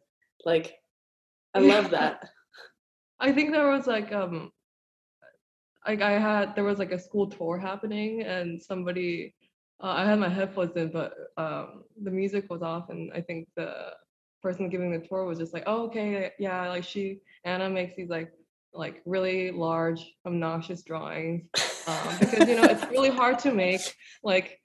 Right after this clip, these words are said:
Speaker 2: drawings, you know, uh, uh, be serious without the scale or the, the drama-, you know, because that was part of my, like, because I got so much of, like, "Oh, why aren't you painting it? Why aren't you painting it?" And I was just, I wanted it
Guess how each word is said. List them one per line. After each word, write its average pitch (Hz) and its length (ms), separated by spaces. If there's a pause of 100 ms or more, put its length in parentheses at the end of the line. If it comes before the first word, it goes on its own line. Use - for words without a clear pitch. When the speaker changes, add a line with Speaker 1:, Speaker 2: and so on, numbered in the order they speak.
(160)
Speaker 2:
drawings, 220 680
you 214 100
know, 180 480 (360)
uh, 151 480 (640)
uh, - 120 (380)
be 214 140
serious 262 480
without 196 260
the 185 80
scale 233 640
or 175 200
the, 156 240 (140)
the 185 120
drama-, 165 480
you 196 120
know, 175 340
because 220 420
that 220 200
was 285 240
part 226 260
of 220 120
my, 170 400 (240)
like, 165 240 (880)
because 254 200
I 233 80
got 247 280
so 254 640
much 196 340
of, 185 180
like, 165 280
"Oh, 208 80
why 170 180
aren't 185 160
you 190 60
painting 185 340
it? 147 120
Why 160 120
aren't 180 160
you 175 60
painting 170 460
it?" 156 180
And 165 180
I 170 180
was 170 200
just, - 160
I 180 120
wanted 208 480
it 196 200